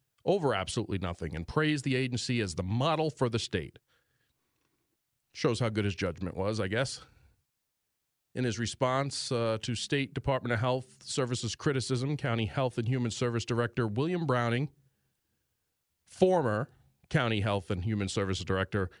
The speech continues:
William Browning, blamed most of the problem on staffing shortages worsened by police investigation, which he labeled this seemingly biased investigation an ethnic-, ethically challenged and legally questionable.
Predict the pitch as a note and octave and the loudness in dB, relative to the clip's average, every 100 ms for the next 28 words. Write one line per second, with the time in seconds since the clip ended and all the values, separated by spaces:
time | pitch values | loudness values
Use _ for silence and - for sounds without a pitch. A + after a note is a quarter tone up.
0 | _ _ _ _ A2+ A2+ G#2 G#2 G2 G2 | _ _ _ _ -2 0 0 2 2 0
1 | A2+ G#2+ B2+ C3+ C3 A2+ C3 F3 - F3+ | 0 0 0 2 0 2 0 0 -2 0
2 | E3+ C#3+ C#3+ B2+ - - C3+ C3 C3+ - | 2 2 2 0 -2 0 0 0 -4 -2
3 | C3 B2+ A#2+ A#2+ A2+ G2+ C3 - A#2+ A2+ | 0 0 0 0 0 0 0 0 0 2
4 | G#2+ - B2 C3+ B2 A#2 A2 A#2 A2 A2 | 0 0 0 -2 0 0 0 0 0 0
5 | - G#2+ G#2 A2+ G#2 A#2 B2 A#2 A2 - | 0 -2 0 0 0 0 2 0 0 -8
6 | _ _ _ _ _ _ _ _ _ _ | _ _ _ _ _ _ _ _ _ _
7 | _ _ B2+ C3 - - F#3 G3 F#3 F3+ | _ _ -2 0 0 0 2 2 2 0
8 | C3+ C#3 D#3 D#3 - C3+ C3+ - B2+ B2+ | 2 2 2 0 0 0 0 0 0 0
9 | C3 B2 G#2 - C3 D3 C3 - D#3 D#3+ | 0 0 0 0 0 0 -4 2 2 2
10 | D#3+ D#3 D3+ - C#3 B2+ B2+ A#2 A2 G#2+ | 0 0 0 0 2 2 2 2 0 2
11 | A#2+ A2+ A2 A2 - G2+ F2+ - D#2+ - | 0 0 0 -2 0 -2 -2 -6 -6 -8